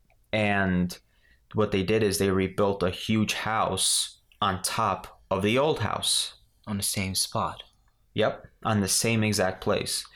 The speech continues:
Speaker 1: So
Speaker 2: That's crazy. Like, this whole fire thing in the first place doesn't make sense. Like, the stove goes on its own
Speaker 1: It was
Speaker 2: and
Speaker 1: just, uh, it
Speaker 2: burned
Speaker 1: just
Speaker 2: the whole
Speaker 1: burnt the
Speaker 2: house
Speaker 1: whole
Speaker 2: down.
Speaker 1: place down.
Speaker 2: That's
Speaker 1: So
Speaker 2: crazy.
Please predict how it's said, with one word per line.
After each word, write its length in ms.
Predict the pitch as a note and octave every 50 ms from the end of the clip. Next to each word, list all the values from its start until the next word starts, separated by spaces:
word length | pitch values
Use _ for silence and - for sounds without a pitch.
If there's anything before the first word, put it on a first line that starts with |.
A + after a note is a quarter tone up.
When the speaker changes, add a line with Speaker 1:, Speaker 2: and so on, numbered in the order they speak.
| - - - - - -
Speaker 1:
So 800 | - - - - A#2 A2+ A2+ A2 A2 A2 G#2+ G#2 G2+ F2+ - - -
Speaker 2:
That's 280 | - - C#3 - - -
crazy. 560 | - - G2+ G#2+ C#3 D3+ D3+ A#2 A2+ F#2 D#2 E2
Like, 220 | D#2 F#2+ - - - - - - - _ _ _ _ _ - - -
this 120 | C3+ - -
whole 160 | F#3 F3+ F3
fire 260 | - - C3 B2 A#2
thing 260 | A#2 - - A#2 A2 A2
in 80 | G#2+
the 60 | G2+
first 320 | G2+ - - G2+ G2+ - -
place 220 | - G2+ G2 -
doesn't 260 | - G2+ F#2+ G2+ G2
make 180 | F#2+ F#2 F#2 -
sense. 380 | - - G#2+ G#2 F#2+ F#2 - -
Like, 160 | - - -
the 60 | -
stove 360 | - - - F#2+ F#2+ F#2 F#2+
goes 260 | - - F#2 F#2+ F2+
on 220 | F#2+ F#2+ F#2+ F#2+ F#2
its 180 | F#2+ - - -
own 60 | F#2+
Speaker 1:
It 100 | G#2 A#2+
was 200 | B2 B2 C3 A#2+
Speaker 2:
and 60 | A2+ -
Speaker 1:
just, 360 | C3+ B2+ - - - - -
uh, 60 | G2+ -
it 60 | - B2
Speaker 2:
burned 100 | B2+ G#2
Speaker 1:
just 140 | G2+ G2+ G#2
Speaker 2:
the 60 | G2
whole 80 | F#2
Speaker 1:
burnt 200 | A2+ A#2+ B2+ C3 B2
the 40 | G2+ A#2
Speaker 2:
house 80 | A#2
Speaker 1:
whole 120 | A#2 B2 A#2+
Speaker 2:
down. 100 | F#2+ F2+
Speaker 1:
place 300 | F#2+ A2+ A2 A#2 A2+ -
down. 320 | - A#1+ G#1 G#1+ A1+ A#1 - - - - - - - - -
Speaker 2:
That's 200 | A2+ G#2+ - -
Speaker 1:
So 840 | - - - C#3 B2+ B2 A#2+ A#2 A#2 A#2 A2+ A2+ A2 A2 - - -
Speaker 2:
crazy. 80 | -